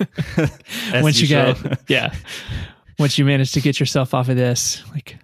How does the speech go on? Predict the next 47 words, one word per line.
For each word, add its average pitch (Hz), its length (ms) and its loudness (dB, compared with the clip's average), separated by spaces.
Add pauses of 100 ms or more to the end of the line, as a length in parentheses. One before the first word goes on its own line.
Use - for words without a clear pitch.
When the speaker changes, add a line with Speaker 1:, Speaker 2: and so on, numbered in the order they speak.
(120)
Speaker 1:
back 127 240 0
into 120 140 2
the 120 60 0
code. 123 380 0 (920)
Speaker 2:
Yeah, 123 400 2
and 113 160 2
then 117 140 2
it, 143 320 -2
it - 20 2
was 113 220 2
an 110 100 0
easy 101 180 -4
fix. - 440 -6
Um, 101 400 -4
Speaker 1:
Good. - 340 -2 (140)
Speaker 2:
and, 104 640 -2
um, 101 680 -4 (140)
yeah, 147 220 2
it's 123 200 -2 (120)
like, 131 320 0 (540)
<sighs> - 440 -20
I 143 80 2
was 190 180 2
unsure 131 480 2 (100)
if 123 120 -2
it's 110 200 -2
worth 107 280 0 (300)
doing 110 240 4
the, 104 200 0
the 107 120 -6
WebSocket 107 520 -2
stuff, 131 320 0
but, 101 260 0
like, 101 200 0 (540)
now 104 300 4
it's 101 160 -2
so - 200 2
much 104 260 2
nicer. 98 320 0
Like, 101 180 2
you 104 60 -8
can 107 220 -8
open, 104 320 -6
like, 107 160 -10
five 101 340 -4
windows 107 460 0
and 110 220 -6